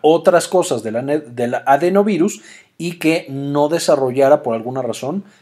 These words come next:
eh, anticuerpos contra la proteína S del coronavirus, que es lo que me interesa. Siguiente, yo puedo tener virus inactivos, en los cuales dejo solo unas partes de, digamos, dejo el cascarón del coronavirus, pero le quito todo lo demás, como si fuera el cadáver,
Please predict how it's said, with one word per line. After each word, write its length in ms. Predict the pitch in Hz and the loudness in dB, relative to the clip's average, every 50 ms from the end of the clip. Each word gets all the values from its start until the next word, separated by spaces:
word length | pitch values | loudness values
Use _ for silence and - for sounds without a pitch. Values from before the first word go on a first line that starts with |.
| _ _ _ | _ _ _
eh, 160 | - 120 - - | -10 -10 -8 -8
anticuerpos 540 | 110 107 - 113 - 131 117 110 151 131 - | -10 -10 -10 -8 -6 -6 -6 -4 -6 -6 -4
contra 260 | - 127 123 127 123 | -6 -4 -2 -2 0
la 120 | 120 113 | 0 -2
proteína 480 | - 117 117 - 120 120 120 120 120 123 | -2 -4 -6 -6 -6 -4 -2 -2 0 0
S 200 | 127 127 - 139 | 0 0 0 2
del 180 | 127 127 120 120 | 2 0 0 -2
coronavirus, 480 | 139 139 143 170 208 285 269 - - | -2 0 0 2 2 2 2 0 -2
que 80 | - 127 | -4 -6
es 60 | 113 117 | -6 -6
lo 80 | 113 | -8
que 100 | - 110 | -8 -10
me 80 | 101 98 | -12 -12
interesa. 560 | 95 92 - - - 78 - - - - _ _ _ _ _ _ _ _ _ _ - _ _ _ _ _ _ _ _ _ _ | -14 -16 -18 -16 -16 -16 -16 -18 -18 -20 _ _ _ _ _ _ _ _ _ _ -20 _ _ _ _ _ _ _ _ _ _
Siguiente, 500 | - - 233 220 226 240 226 226 - 240 | -4 -2 0 4 4 4 4 4 2 0
yo 160 | 170 151 143 131 | 0 0 0 2
puedo 160 | 156 147 143 | 2 2 4
tener 180 | 151 147 139 | 4 0 0
virus 300 | 139 143 139 143 139 - | 0 -2 -2 -2 -2 -2
inactivos, 580 | 160 151 165 165 - - 214 208 - 185 - - | -2 0 0 -2 0 0 0 2 2 0 -2 -2
en 80 | 123 117 | -6 -8
los 140 | 110 - | -8 -6
cuales 320 | - 139 127 123 131 123 120 | -4 -2 -2 -2 -2 -2 0
dejo 260 | 135 131 - 147 131 | -2 -2 0 -2 -4
solo 360 | - - - 165 165 170 170 | -4 0 2 2 2 4 2
unas 280 | 160 165 170 165 147 - | 0 0 -2 -4 -4 0
partes 460 | - - 151 151 151 - 156 139 135 | 4 4 4 4 4 0 -4 -4 0
de, 220 | 143 147 143 135 | 0 0 0 0
digamos, 360 | 131 127 131 135 143 151 151 139 | -6 -6 -2 0 0 0 2 0
dejo 200 | 156 151 - 165 | 0 0 2 0
el 100 | - - | 0 2
cascarón 560 | 147 120 - - - 131 123 139 147 147 143 | 0 0 0 0 0 2 2 2 2 0 -2
del 160 | 143 135 - | -4 -4 -2
coronavirus, 640 | - 143 143 147 151 156 160 151 147 214 233 - - - - _ _ | -2 -2 0 0 0 0 0 0 0 0 -4 -6 -12 -20 -20 _ _
pero 180 | - 123 120 117 | -4 -2 -2 -2
le 120 | 117 117 | -2 -4
quito 280 | - 147 135 135 127 - | -6 -4 -2 -2 -2 0
todo 260 | - 127 113 117 123 | -2 -4 -4 -2 -2
lo 120 | 127 131 | -2 0
demás, 460 | 131 156 175 208 285 302 - - - _ _ | -2 0 2 0 0 0 -4 -10 -16 _ _
como 220 | - 95 95 98 | -16 -16 -16 -16
si 60 | - | -14
fuera 200 | - - 120 117 | -10 -8 -8 -8
el 80 | 117 113 | -8 -2
cadáver, 460 | - 143 156 170 151 165 202 - - | 0 4 6 6 6 6 2 0 -4